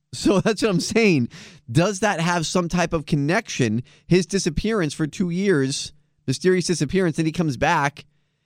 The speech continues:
Could that have any type of connection? I'm just not saying it does, but I'm just looking at the timeline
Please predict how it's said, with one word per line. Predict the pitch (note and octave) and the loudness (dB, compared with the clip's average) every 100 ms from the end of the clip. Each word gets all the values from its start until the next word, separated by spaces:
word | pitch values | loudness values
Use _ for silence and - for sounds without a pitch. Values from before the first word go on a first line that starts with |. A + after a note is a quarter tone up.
| _ _ _ _ | _ _ _ _
Could | - E3+ B3 | 0 2 4
that | D4+ D4+ | 2 2
have | C#4+ | 2
any | C#4 C#4 | 0 0
type | C4+ C4 | 0 -2
of | C4+ | -2
connection? | C#4 C4+ C4 | -2 0 0
I'm | G#3 | 0
just | A#3+ C4 - C4+ D3+ G2 - _ - | 0 0 2 2 2 -2 -10 _ -4
not | G#3 | -2
saying | - B3+ | 0 0
it | B3+ | 0
does, | G3 A#3+ A3 | 2 2 2
but | E3+ | 0
I'm | G3+ | -2
just | F#3+ F3 | -2 -4
looking | G3+ A3 | -4 -2
at | A3 | -4
the | G3+ | -4
timeline | G3+ G#3 A3+ A3 A3+ A3+ | -4 -2 0 0 -2 -2